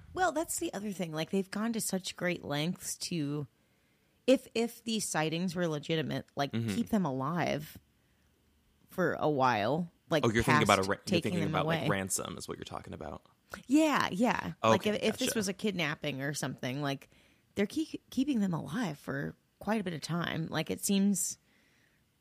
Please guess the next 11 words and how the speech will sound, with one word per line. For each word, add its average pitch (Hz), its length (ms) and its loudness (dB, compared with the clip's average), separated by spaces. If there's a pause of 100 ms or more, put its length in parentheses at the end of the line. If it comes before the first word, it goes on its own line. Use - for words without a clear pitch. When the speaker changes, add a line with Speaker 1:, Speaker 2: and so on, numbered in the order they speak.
Speaker 1:
unlikely 160 580 -2
that 135 140 -8
they 135 120 -2
would 131 160 -2
do 147 180 -2
that 120 280 0
if - 200 -10
they're 127 380 -6 (1300)
trying 151 340 -2
to 151 100 -6
get, 117 240 -6